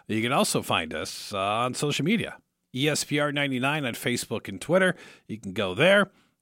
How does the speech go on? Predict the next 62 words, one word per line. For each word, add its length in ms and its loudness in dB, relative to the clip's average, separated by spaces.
And, 400 0
uh, 200 4
anywhere 280 2
you 60 0
listen 260 -2
to 40 -10
podcasts, 520 4
just 180 -2
search 520 -2
E 180 2
S 160 -2
P 160 0
R 220 2
Wrestling. 400 -2
You 80 -6
check 200 4
out 120 4
some 120 0
of 40 0
our 60 2
recent 360 2
interviews, 580 2
uh, 220 6
including, 400 0
uh, 100 0
Raquel 380 -2
Rodriguez. 640 4
Gunther's 540 -2
been 140 0
on 120 0
the 80 0
show. 380 4
Kenny 320 0
Wayne 220 -4
Shepherd, 460 -2
uh, 240 4
not 220 6
a 60 0
wrestler, 420 2
but, 260 -8
uh, 80 2
from 160 -2
time 260 0
to 60 -4
time, 380 -2
uh, 160 2
we 140 0
get 180 0
some 180 -2
guys 300 6
out 160 8
of 60 4
the 40 6
box, 360 8
if 120 2
you 80 4
will, 160 4
or 120 0
out 120 2
of 60 0
the 80 0
ring. 300 0